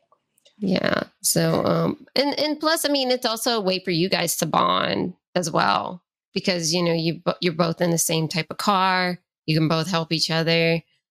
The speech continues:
Um, and, you know, and it's just, like, a different experience than, you know, when you were racing in the mini wedge. Um, you know, and you can learn a lot about your car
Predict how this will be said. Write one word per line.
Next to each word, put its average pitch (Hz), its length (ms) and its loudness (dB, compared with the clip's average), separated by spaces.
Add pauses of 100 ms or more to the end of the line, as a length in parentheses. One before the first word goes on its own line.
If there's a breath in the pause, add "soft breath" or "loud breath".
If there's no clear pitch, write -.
(120)
Um, 156 560 0 (160)
and, 160 580 2
you 175 140 0
know, 160 180 -2
and 185 280 0
it's 185 400 -2
just, 220 240 -4
like, 185 180 -4
a 180 60 0
different 165 380 -2
experience - 920 -2
than, 165 420 -2 (100)
you 175 120 2
know, 165 120 2
when 160 220 2
you 160 100 2
were 156 320 -6
racing 165 420 0
in 151 100 0
the 147 80 -2
mini 170 300 2
wedge. - 680 -2 (460 soft breath)
Um, 156 380 -2 (140)
you 190 140 2
know, 175 80 0
and 220 200 0
you 269 140 2
can 277 200 2
learn 175 240 2
a 165 60 0
lot 160 420 0
about 160 400 -2
your 165 120 -2
car - 480 -2